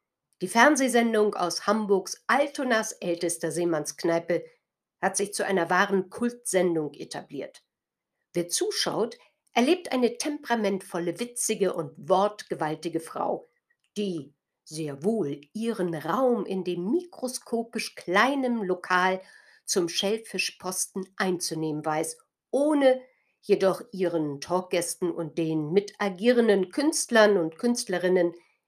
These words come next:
den Raum zu nehmen oder sie gar an den Rand zu drängen. Im Gegenteil, sie weiß die winzige Bühnenfläche für sich und andere großflächig und pointiert zu öffnen.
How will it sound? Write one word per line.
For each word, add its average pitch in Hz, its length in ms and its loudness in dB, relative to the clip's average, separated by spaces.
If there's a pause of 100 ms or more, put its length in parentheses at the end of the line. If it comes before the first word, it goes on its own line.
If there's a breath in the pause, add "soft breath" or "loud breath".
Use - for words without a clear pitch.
(240)
den 170 160 -2
Raum 202 380 0
zu 214 200 -2
nehmen 190 380 4
oder 240 460 4 (360 loud breath)
sie 185 160 -4
gar 170 280 0
an 185 140 -2
den 160 160 -2
Rand - 560 -8
zu - 160 -8
drängen. - 480 -10 (220)
Im 277 140 4
Gegenteil, 202 580 2 (400 soft breath)
sie 185 280 -2
weiß 233 440 0
die 151 260 -10
winzige 240 560 -2
Bühnenfläche 214 1040 -2
für 156 200 -10
sich 214 360 -6
und 160 280 -12
andere 208 500 2 (360)
großflächig 208 1300 4
und 147 300 -20
pointiert 170 960 -4
zu - 220 -12
öffnen. - 480 -14